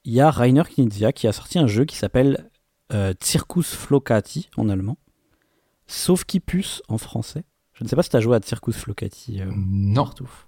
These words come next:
Speaker 2: mais sauf qui puce, je le vois. Mais c'est tout.
Speaker 1: C'est, c'est le même jeu, là.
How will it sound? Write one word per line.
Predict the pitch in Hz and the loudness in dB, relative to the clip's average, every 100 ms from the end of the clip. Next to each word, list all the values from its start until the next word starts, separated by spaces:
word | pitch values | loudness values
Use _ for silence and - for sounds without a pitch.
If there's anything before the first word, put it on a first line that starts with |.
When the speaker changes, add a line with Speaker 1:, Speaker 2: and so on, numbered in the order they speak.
| - | -2
Speaker 2:
mais | 113 101 | 2 2
sauf | 98 110 98 | 2 0 -2
qui | - 98 | -2 -4
puce, | 156 - - 98 | -2 -2 0 0
je | 95 | 2
le | 95 | 2
vois. | 98 101 110 101 - _ _ _ - - - - - - - - _ 110 | 4 2 2 0 -4 _ _ _ -20 -18 -16 -12 -12 -12 -16 -18 _ -4
Mais | 110 98 | 0 0
c'est | 101 104 | 2 0
tout. | 101 | -2
Speaker 1:
C'est, | - 127 | -2 -2
c'est | 117 | 2
le | 120 | 2
même | 110 | 2
jeu, | 107 95 | 0 -4
là. | - | -4